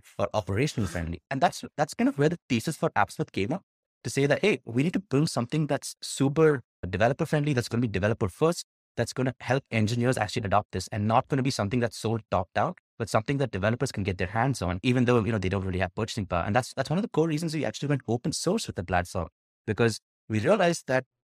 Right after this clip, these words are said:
developers don't really have a lot of say in terms of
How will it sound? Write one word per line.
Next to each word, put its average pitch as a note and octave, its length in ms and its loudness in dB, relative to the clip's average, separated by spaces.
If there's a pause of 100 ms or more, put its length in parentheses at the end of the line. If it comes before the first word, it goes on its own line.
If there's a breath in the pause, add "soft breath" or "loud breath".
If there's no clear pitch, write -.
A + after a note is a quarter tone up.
developers G3+ 640 0 (340)
don't F#3+ 160 2
really A#3 140 4
have A3 120 6
a D3 60 4
lot C#3 160 6
of E3+ 80 0
say C#3 260 0 (160)
in B2+ 140 0
terms C3 200 2
of C#3+ 160 0